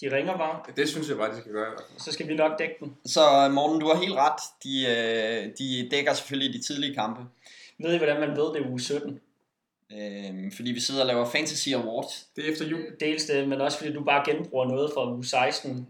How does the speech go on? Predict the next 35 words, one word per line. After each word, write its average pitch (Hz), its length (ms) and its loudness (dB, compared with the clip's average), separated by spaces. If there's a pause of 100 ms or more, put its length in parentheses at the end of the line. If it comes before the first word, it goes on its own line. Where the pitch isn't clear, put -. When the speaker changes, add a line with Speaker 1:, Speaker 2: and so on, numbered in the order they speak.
Speaker 1:
under 139 160 -2
et 127 120 0
af-, 139 260 4
indslag, 139 340 6
der 123 80 2
hed, 131 260 2
øh, 120 480 2
øh, 117 60 -2 (640)
"Chargers 139 360 2
hører 131 120 0
til 143 140 -2
i 143 40 -2
San 131 240 -2
Diego." 135 420 -2 (1080)
Speaker 3:
Ja, 127 200 8
ligesom, 143 440 4
øh, 123 260 2
man 123 200 0
ved, 151 180 0
at 135 140 0
det 123 120 4
er 123 40 0
uge 120 160 -4
seks, 160 420 2
når 123 80 -4
vi 120 120 0
begynder 131 340 0
at - 60 -8
tage, 113 200 0
lave 123 260 0
de 135 60 -6
samme 139 300 0
waiver 156 260 6 (100)
pickups. - 520 4
Speaker 1:
Ja. 247 160 4